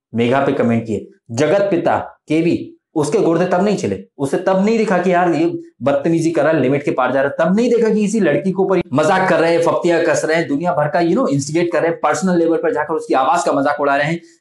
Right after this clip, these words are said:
ये होते कौन है ये सुशांति, दीपक ठाकुर, ये सुरभि, ये होते कौन है? क्या इनके बाप का घर है कि ये लोग decide करेंगे कि राशन कब देना है, कितना देना है, कहाँ छुपाना है, कैसे करना है? ये लोग होते कौन है decide करने वाले कि तू, तू इस weekend पर चली जाएगी? क्या इनके बाप का घर है?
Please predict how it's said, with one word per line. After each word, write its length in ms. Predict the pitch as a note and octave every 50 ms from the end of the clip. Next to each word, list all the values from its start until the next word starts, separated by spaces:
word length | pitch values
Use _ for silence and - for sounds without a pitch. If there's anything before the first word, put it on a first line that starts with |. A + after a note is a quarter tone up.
| _ _ _ _ -
ये 80 | D#3+ F#3+
होते 340 | E3 D3 D3+ D3+ - A3 A#3
कौन 240 | A#3 A#3+ B3 B3+ A3+
है 200 | G#3 E3+ C#3+ C3+
ये 100 | B2+ A#2+
सुशांति, 840 | B2 - C#3 C3+ D#3+ C#3+ C3+ C3+ C3+ - C#3+ C#3 C3 A#2+ A#2+ - - - - -
दीपक 340 | A#2 C3+ C#3 C#3 D3+ C#3 - -
ठाकुर, 440 | C3 C3 - - C#3+ C3+ C#3 - - C#3
ये 60 | C#3
सुरभि, 420 | - D3+ C#3+ C#3 C#3+ D3+ D3 D3 - - _ _ -
ये 100 | D#3+ D#3+
होते 280 | C#3 D#3 F#3 - C4 C4+
कौन 220 | C4 G#3 E3+ C3
है? 100 | G#2+ G2
क्या 200 | G2 - D#3+ D3+
इनके 120 | C#3 C#3+
बाप 420 | C#3 A2+ G#2 G2+ C3 D3 E3 - - A3+
का 80 | A3+
घर 220 | F#3 D#3+ F#3 A3 A#3
है 60 | A3
कि 120 | A#3 A3+
ये 220 | F#3+ C3+ B2 E3 G3
लोग 160 | G#3+ G3 F#3
decide 260 | F#3 F3+ G3 G3 F#3
करेंगे 260 | F#3 F#3 F#3+ F#3 G3+
कि 100 | F#3+ F#3
राशन 340 | D#3 B2+ C3 C3+ - F3 D3
कब 120 | C#3 D3+
देना 240 | D3+ D3+ E3 E3 E3
है, 60 | E3+
कितना 300 | E3 - E3 - E3+ F3
देना 160 | E3 E3 E3 E3
है, 60 | D#3+
कहाँ 220 | - - C3+ D3 D#3
छुपाना 260 | - D3 - D#3 D#3 D#3
है, 60 | D3+
कैसे 220 | - D3 - F#3
करना 240 | F3 F3+ E3+ E3 D#3
है? 140 | B2+ - - _ _ _ _ _ _ A2
ये 140 | B2 F3
लोग 120 | G3+ A#3+ A#3
होते 280 | - - - - A#3+
कौन 180 | A#3 - A3+ A#3
है 60 | A#3
decide 260 | F3+ E3 G3+ G3 F#3
करने 140 | F#3+ F#3 F#3
वाले 200 | F#3+ F#3+ F#3+ G3
कि 80 | F#3 F3+
तू, 360 | - - - F3 F#3 F#3 -
तू 160 | - F#3+ F#3+ F3+
इस 300 | F3 - C#3 C#3+ - D#3+
weekend 260 | D#3+ D#3 F#3 E3+ E3+
पर 80 | F3
चली 200 | E3+ E3 D3+ D#3
जाएगी? 240 | D#3+ E3 D3+ D3+ C3
क्या 340 | A#2 - - _ _ D3+ D3
इनके 120 | C#3 D3+
बाप 320 | B2 A2 G2 C3 D#3 D#3+ -
का 60 | A#3+
घर 180 | A3 F#3 G#3+ A3+
है? 80 | F#3+